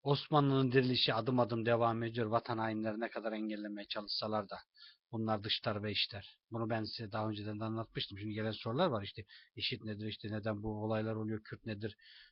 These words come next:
E, Türk'le arasındaki fark nedir falan filan. Veya bu B D P'lilerin falan ne ayak olduğunu soruyorlar.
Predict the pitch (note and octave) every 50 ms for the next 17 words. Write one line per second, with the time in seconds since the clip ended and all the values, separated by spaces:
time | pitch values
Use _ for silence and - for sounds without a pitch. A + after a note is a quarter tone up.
0 | _ - A2+ A2+ A2 G#2+ G2 - - - G#2+ - - A2+ A2+ A2 A2+ A2+ - A#2
1 | A2 A2 G2+ - - - A#2 A2 G#2 - A2+ A2 G#2+ A2 G#2 - A#2 A2 A2 G#2
2 | G#2 C#3 F#3 F#3+ D3+ A2+ _ _ - - - - - _ _ - A#2+ A#2 A2+ A2
3 | A2+ G#2+ A#2+ A#2+ A2+ B2 A#2 - A#2+ A2+ A2 A2+ A#2+ A2+ A#2 A2 - A#2+ A#2 A2+
4 | A2+ A#2 B2 A#2+ A#2 A2+ A2+ A2 - - A#2 A2 G#2 A2+ A#2 A2+ - - G#2+ F#2+
5 | G2 G#2+ D3 G3